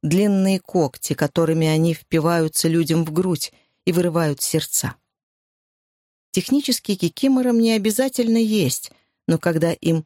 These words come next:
предоставляется такая возможность, они весьма неравнодушны к сердцам. Из-за общего роста насильственных преступлений в темные дни частота появления кикимор именно в этот период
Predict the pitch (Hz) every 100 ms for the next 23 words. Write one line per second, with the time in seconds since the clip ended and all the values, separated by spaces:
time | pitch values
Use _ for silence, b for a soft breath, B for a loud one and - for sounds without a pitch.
0 | _ - 160 160 - 180 185 151 123 131
1 | - 123 120 - - 180 226 220 214 -
2 | - _ _ _ _ - 202 226 208 202
3 | 196 196 190 185 175 170 160 165 156 165
4 | 151 - - 143 - - 101 - _ _
5 | _ _ _ _ _ _ - 165 156 180
6 | 180 - - 156 165 175 - 165 160 160
7 | 170 156 - 156 156 - 151 - 151 147
8 | 165 190 165 143 b b b - 175 160
9 | 156 151 147 139 196 214 165 - 160 214
10 | 202 190 190 175 190 185 175 - 156 -
11 | 240 233 220 - 214 208 202 196 170 185
12 | 131 - 123 135 185 233 -